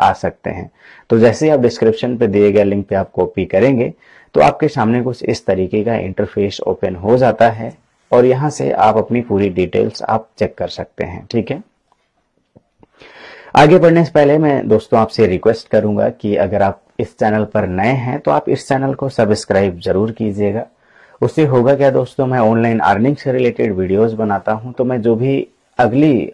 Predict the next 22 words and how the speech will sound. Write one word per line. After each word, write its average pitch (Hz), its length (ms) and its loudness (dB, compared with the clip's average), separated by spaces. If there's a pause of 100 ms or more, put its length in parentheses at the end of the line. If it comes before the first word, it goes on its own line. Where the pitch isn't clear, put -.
online 120 340 2
अर्निंग 110 300 0
से 123 120 -6
related 107 400 -2
video 95 280 -2
बनाऊंगा 107 520 -2
तो 151 160 -2
वो 151 200 0
video 147 300 -2
सबसे - 360 -8
पहले 113 320 -2 (100)
आप 92 220 -2
तक 95 160 -2
आएगी। 87 360 -4 (500)
तो 127 60 0
कृपया 147 280 2
channel 120 340 2
को 120 100 0
आप 117 120 0
subscribe 95 680 -2
कीजिएगा। 120 380 -2
Subscribe 135 640 0